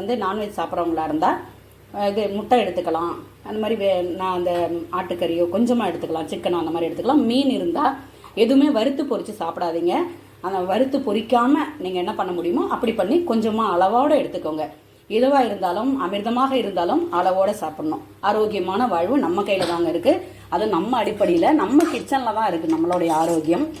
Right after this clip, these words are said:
வேணுன்றவங்க ட்ரை பண்ணி பாருங்க, வேணான்றவங்க நம்ம ஒண்ணும் பண்ண முடியாது. அது அவங்கவங்களுடைய சௌரியம். நம்ம வீடியோ பார்க்குறவங்க பிடிச்சிருந்ததுன்னா மறக்காம லைக் பண்ணுங்க,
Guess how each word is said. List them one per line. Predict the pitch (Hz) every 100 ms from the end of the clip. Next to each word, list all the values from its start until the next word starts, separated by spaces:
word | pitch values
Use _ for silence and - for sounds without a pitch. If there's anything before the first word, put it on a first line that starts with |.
| - -
வேணுன்றவங்க | 185 247 269 240 190 185 277 214
ட்ரை | 202 -
பண்ணி | 190 180
பாருங்க, | 165 165 - -
வேணான்றவங்க | 202 240 240 - 185 180 190 262
நம்ம | 185 165
ஒண்ணும் | 185 185
பண்ண | 165 220
முடியாது. | 196 180 175 320
அது | 190
அவங்கவங்களுடைய | 170 185 180 175 170 185 175
சௌரியம். | 156 160 330 - - - - -
நம்ம | 277 269
வீடியோ | 254 226
பார்க்குறவங்க | 190 185 208 175 185 254
பிடிச்சிருந்ததுன்னா | 214 214 202 175 240 214
மறக்காம | 180 180 196 190 285 370 - - 175
லைக் | 220 -
பண்ணுங்க, | 240 247